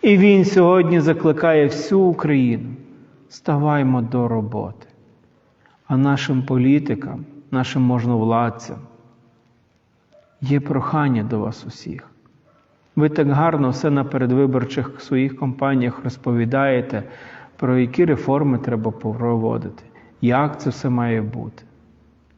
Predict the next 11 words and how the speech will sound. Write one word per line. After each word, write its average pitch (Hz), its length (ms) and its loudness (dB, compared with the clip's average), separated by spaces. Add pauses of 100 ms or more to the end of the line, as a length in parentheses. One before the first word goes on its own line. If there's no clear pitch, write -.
(460)
Тож 131 200 -2
зараз 123 560 -2
ви 127 140 0
є 113 140 -2
при 120 220 -4
владі. 110 440 -6 (1200)
Беріться 151 720 4
мужньо 165 540 4
до 123 160 2
тої 160 440 2
роботи, 131 800 0